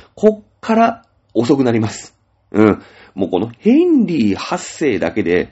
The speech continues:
そうね、まあ、軽く二時間ぐらいは語れますね、きっとね。うん。まあ、あの、できる限りかいつまんでいこうと思います。さあ、この人まずね、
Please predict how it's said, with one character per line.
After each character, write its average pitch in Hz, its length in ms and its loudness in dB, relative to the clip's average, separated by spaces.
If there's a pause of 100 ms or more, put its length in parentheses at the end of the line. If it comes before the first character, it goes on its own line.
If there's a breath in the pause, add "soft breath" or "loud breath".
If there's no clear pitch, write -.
(300 soft breath)
そ 240 260 2
う 196 40 2
ね、 180 220 -4 (120)
ま - 120 -8
あ、 - 20 -14
軽 220 300 0
く 240 140 0
二 151 200 0
時 180 180 -4
間 220 220 0
ぐ 214 80 2
ら 185 80 0
い - 40 -2
は 85 60 -6
語 - 220 -6
れ 80 60 -4
ま 78 100 -6
す - 80 -14
ね、 160 120 -4
き - 100 -18
っ - 40 -20
と - 80 -16
ね。 - 180 -6 (500 loud breath)
う 107 80 2
ん。 95 100 0 (160)
ま 127 240 -10
あ、 - 80 -4
あ 87 60 0
の、 78 180 -2
で 135 200 2
き 202 180 0
る 214 140 2
限 208 280 0
り 202 120 -2
か - 180 -4
い 95 80 -2
つ 113 120 -8
ま 95 120 -2
ん 78 80 -8
で - 160 -10 (420)
い 80 100 -8
こ 76 220 -4
う 58 40 -14
と 65 80 -6
思 55 200 -8
い 50 40 -12
ま 50 140 -12
す。 - 120 -18 (280 loud breath)
さ 87 120 -4
あ、 - 20 -14
こ - 180 2
の 269 140 4
人 - 180 -8
ま 90 160 -6
ず 78 140 -10
ね、 73 300 -12